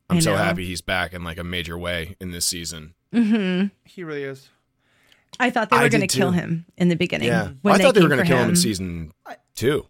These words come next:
Speaker 2: I was like,
Speaker 1: to be honest, but
Speaker 2: Yeah, that's true.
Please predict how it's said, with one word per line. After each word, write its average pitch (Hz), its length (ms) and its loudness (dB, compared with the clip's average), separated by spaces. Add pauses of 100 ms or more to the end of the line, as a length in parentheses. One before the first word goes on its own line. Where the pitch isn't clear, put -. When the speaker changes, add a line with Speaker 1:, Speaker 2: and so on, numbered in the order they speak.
Speaker 2:
I 208 60 2
was 214 100 0
like, 208 180 0
Speaker 1:
to 82 80 -14
be 80 60 -6
honest, 85 500 -6
but 76 220 -8 (1200)
Speaker 2:
Yeah, 185 340 2
that's 180 280 -8
true. 180 360 -2